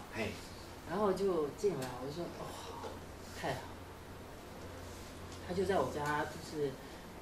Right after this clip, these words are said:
Speaker 2: 那个浴缸，他叫我浴缸
Speaker 1: 还有开 party。
Speaker 2: 不是放满水，
Speaker 1: <laughs>
Speaker 2: 然后他帮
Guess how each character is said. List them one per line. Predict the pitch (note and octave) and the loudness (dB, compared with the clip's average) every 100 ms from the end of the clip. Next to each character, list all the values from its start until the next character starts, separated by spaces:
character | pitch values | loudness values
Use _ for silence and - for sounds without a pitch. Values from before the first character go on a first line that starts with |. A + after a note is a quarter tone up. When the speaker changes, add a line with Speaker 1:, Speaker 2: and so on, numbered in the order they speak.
| - - | -10 -6
Speaker 2:
那 | E3 C#3+ | -2 0
个 | C3 - | 0 -2
浴 | F#3+ F3 | 4 4
缸， | E3 D#3+ | 4 2
他 | E3+ F3+ | 2 4
叫 | F#3+ | 4
我 | C3+ C3+ | 2 2
浴 | E3+ | 0
缸 | D#3 - | 0 4
Speaker 1:
还 | G#2 | 4
有 | |
开 | - A2 | 6 8
party。 | G#2+ G#2+ F#2+ F#2 - C3+ C3+ B2+ | 10 10 10 4 8 8 8 4
Speaker 2:
不 | D3+ | 4
是 | E3+ D#3 | 4 4
放 | F#3 D3+ | 4 4
满 | C3 - C3+ | 0 -4 -6
水， | C3+ - - | -6 -6 -8
Speaker 1:
<laughs> | - | -6
Speaker 2:
然 | D3 | 2
后 | - | 4
他 | |
帮 | E3 | 6